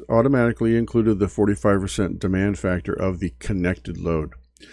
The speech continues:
So this does all your diversification, diversification for you. You don't need Excel spreadsheets, um, anything like that.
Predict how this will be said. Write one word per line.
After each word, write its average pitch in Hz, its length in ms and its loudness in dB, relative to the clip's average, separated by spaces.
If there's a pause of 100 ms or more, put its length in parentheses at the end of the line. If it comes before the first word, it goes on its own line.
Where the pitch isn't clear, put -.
(200)
So 113 200 4
this 160 200 8
does 131 240 8
all 135 220 6
your 165 100 6
diversification, 135 840 2
diversification 113 760 2
for 110 280 6
you. 101 240 4 (600)
You 92 100 -4
don't 104 220 0
need 107 160 4
Excel 98 300 4
spreadsheets, - 840 0 (220)
um, 104 400 -10
anything 107 320 -2
like 98 180 -4
that. 87 340 -4